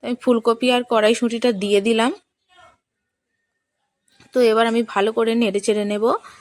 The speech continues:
তো বন্ধুরা, এখনই আমি নুন দেব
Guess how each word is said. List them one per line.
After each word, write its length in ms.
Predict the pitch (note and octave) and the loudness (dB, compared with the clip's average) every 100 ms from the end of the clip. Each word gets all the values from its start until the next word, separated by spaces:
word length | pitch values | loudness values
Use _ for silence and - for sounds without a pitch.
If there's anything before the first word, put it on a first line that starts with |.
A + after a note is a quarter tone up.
| - _ _ _ _ _ _ _ _ _ _ _ _ _ _ _ _ _ _ _ _ _ - | -20 _ _ _ _ _ _ _ _ _ _ _ _ _ _ _ _ _ _ _ _ _ -6
তো 20 | |
বন্ধুরা, 360 | A3+ A#3 B3+ B3 - | -4 0 0 0 -2
এখনই 380 | A3+ - B3+ C4 | -4 0 2 4
আমি 160 | B3 | 4
নুন 240 | B3+ A3+ A#3 A#3 | 4 4 2 2
দেব 200 | G#3 | 2